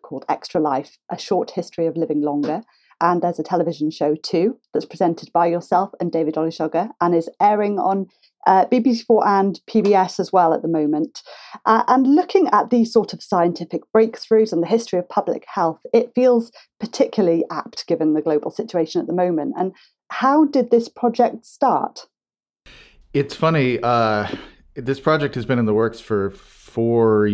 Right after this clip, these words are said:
Speaker 2: more than four years now. And when I originally came up with the idea, which I, I knew would be a book, and I was hopeful that we could put together a, a T V series, um,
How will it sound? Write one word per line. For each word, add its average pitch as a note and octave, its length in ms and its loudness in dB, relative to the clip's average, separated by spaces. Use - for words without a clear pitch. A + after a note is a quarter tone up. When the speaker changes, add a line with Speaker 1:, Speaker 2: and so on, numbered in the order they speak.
Speaker 2:
more C#3+ 200 2
than C3 140 2
four G#2 220 -2
years F2 380 -8
now. E2 240 -18
And G#2+ 520 -4
when C3 120 -4
I C3 100 2
originally C3 1000 0
came D3 240 -4
up C#3 160 0
with A#2+ 120 -4
the G#2+ 140 -2
idea, A#2+ 600 2
which A#2+ 360 -4
I, A#2 320 -4
I - 20 0
knew C#3 180 2
would B2+ 120 2
be A#2 80 2
a G#2+ 60 2
book, A2+ 260 -4
and G#2+ 100 0
I - 20 0
was G2+ 140 -4
hopeful A2 280 -2
that G2+ 80 -2
we G2 120 -4
could - 160 -10
put G#2 140 -8
together F#2+ 480 -4
a, G2+ 280 -8
a G2 40 -8
T - 140 -10
V G2+ 180 -4
series, F#2 600 -8
um, G2 440 -4